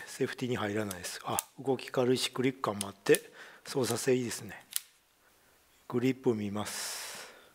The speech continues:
まあ、当然ガス風呂なんでね、中空洞だし、細い。握るといいですね。ガス風呂ならではの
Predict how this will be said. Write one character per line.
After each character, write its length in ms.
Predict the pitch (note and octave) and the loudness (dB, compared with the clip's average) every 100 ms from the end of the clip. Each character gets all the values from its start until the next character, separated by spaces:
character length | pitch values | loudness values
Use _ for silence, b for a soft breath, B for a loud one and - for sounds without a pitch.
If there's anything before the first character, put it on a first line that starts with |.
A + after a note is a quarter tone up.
| - B B B | -16 B B B
ま 120 | C3 | -2
あ、 20 | A2+ | 4
当 180 | C3 | 6
然 160 | C#3 C#3+ | 10 10
ガ 140 | C3+ | 8
ス 100 | C3 | 6
風 140 | C3+ C#3+ | 8 8
呂 40 | |
な 80 | C#3+ | 8
ん 100 | C#3 | 2
で 80 | A2+ | 0
ね、 160 | A2 - - | -2 -2 -6
中 260 | A2+ A2 F#2+ | -4 -2 -2
空 240 | - A#2 A2+ | -4 -2 2
洞 140 | A#2 | 6
だ 140 | B2+ | 6
し、 260 | B2+ - - - | 4 0 -8 -16
細 380 | - - - D3 | -14 -8 6 6
い。 100 | G#2+ - - - _ - B B B B - | 6 0 -20 -20 _ -12 B B B B -4
握 300 | B2 A#2+ B2 | 0 4 4
る 60 | A#2+ | 6
と 280 | B2+ - - B B - | 4 4 -4 B B -16
い 220 | - A#2+ A#2+ | -10 -4 2
い 20 | |
で 80 | B2+ | 2
す 160 | - | 4
ね。 120 | B2+ | 2
ガ 120 | A#2+ A2+ | 4 2
ス 100 | C3 | 4
風 100 | C3 | 6
呂 100 | C3 | 6
な 80 | |
ら 160 | C3 C3 | 8 8
で 80 | A2+ | 6
は 140 | G#2+ | 2
の 280 | G2+ G2+ | -2 -6